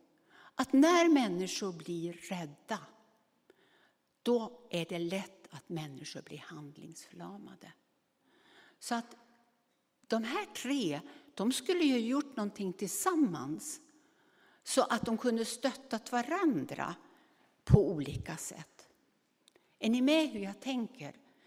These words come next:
Ungefär som vi pratar om här. En och en så kan vi bli väldigt rädda, men tillsammans så kan vi göra någonting mer. Och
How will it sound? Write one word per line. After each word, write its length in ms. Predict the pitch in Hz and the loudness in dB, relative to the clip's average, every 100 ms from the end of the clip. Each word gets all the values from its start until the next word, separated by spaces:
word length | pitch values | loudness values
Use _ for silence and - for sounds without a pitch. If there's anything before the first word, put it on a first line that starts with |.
| _ - | _ 0
Ungefär 520 | 254 294 285 185 190 | 6 6 6 2 2
som 220 | - 220 | 0 -4
vi 120 | 180 | -4
pratar 500 | - 196 165 - 170 | -4 -4 -4 -6 -8
om 260 | 156 156 160 | -6 -6 -6
här. 340 | - 147 151 - - - - _ | -8 -8 -8 -12 -20 -20 -20 _
En 420 | 277 339 370 370 | 2 4 4 4
och 240 | 370 - - | 0 -2 0
en 460 | 175 160 165 160 175 - - _ _ | 0 0 -2 -4 -6 -14 -20 _ _
så 160 | - 214 | -10 -8
kan 280 | 214 190 | -6 -6
vi 100 | 202 | -6
bli 180 | 208 202 | -6 -6
väldigt 420 | 190 185 156 165 | -6 -8 -8 -10
rädda, 400 | 160 143 160 160 165 - - _ | -12 -14 -12 -14 -16 -20 -20 _
men 140 | 190 | -4
tillsammans 840 | 190 214 - 277 302 277 196 165 151 | -2 -4 -4 0 4 4 2 -4 -6
så 80 | 175 | -12
kan 260 | - 165 | -10 -10
vi 80 | 160 | -10
göra 320 | 165 165 160 | -10 -12 -12
någonting 460 | 151 151 151 165 165 | -10 -12 -12 -12 -10
mer. 400 | 254 247 170 233 - _ _ _ _ _ _ _ _ _ _ _ _ _ _ _ _ _ - _ - | -8 -8 -10 -16 -20 _ _ _ _ _ _ _ _ _ _ _ _ _ _ _ _ _ -20 _ 6
Och 480 | 320 339 - - | 8 8 2 -10